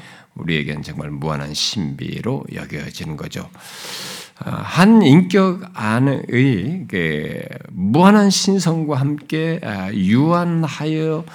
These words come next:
제한성을 가진, 제한성을 지닌 그 인성이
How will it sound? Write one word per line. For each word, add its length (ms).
제한성을 920
가진, 680
제한성을 680
지닌 400
그 180
인성이 800